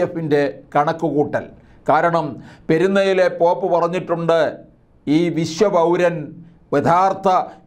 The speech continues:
വിശ്വനായർ തന്നെയാണെന്നുള്ള രീതിയിലാണ് പറഞ്ഞിരിക്കുന്നത്. കേരളത്തിലെ നല്ല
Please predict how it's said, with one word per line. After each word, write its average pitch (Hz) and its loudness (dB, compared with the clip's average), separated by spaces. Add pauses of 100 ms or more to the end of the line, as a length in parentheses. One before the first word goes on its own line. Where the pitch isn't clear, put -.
വിശ്വനായർ 208 2 (140)
തന്നെയാണെന്നുള്ള 175 0 (100)
രീതിയിലാണ് 156 0
പറഞ്ഞിരിക്കുന്നത്. 143 -4 (120)
കേരളത്തിലെ 185 2 (100)
നല്ല 185 0